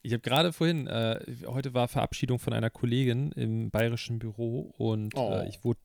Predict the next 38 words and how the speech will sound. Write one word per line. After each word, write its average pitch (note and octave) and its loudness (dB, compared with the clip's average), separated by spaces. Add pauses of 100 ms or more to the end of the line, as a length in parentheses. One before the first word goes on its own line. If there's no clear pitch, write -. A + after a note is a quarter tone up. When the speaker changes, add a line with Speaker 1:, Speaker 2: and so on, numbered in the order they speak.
(160)
Speaker 1:
wir B2+ 0
wurden B2 0
zugeschaltet, A2+ -4
die A2 -4
Kollegen, G#2+ -2
die G2+ -4
nicht G2+ -8
in F#2 -8 (380)
Bayern F2 -6
ansässig G#2+ -6
sind. C#3+ -6 (460)
Speaker 2:
Ja. A#2 -4
Speaker 1:
Und A#2+ 6
da A#2+ 6
ist C#3+ 0
mir D3 4
wieder B2 6
aufgefallen, A2 0
ich - -4
hab, B2 0 (280)
äh, A#2+ -10
d-, - -14
nur C#3+ 2
die F3 0
Kollegen, C#3 4
die A#2 -2
dort A2+ 2
in G#2+ -6
Vierkirchen, C3+ -4
also G2 -10
da - -14 (100)
und F#2+ -16
bi-, - -4
bei, F#2+ -10 (160)
bei F#2+ -6
München, C#3+ -2 (600)
äh, A#2 0
sitzen, D#3 0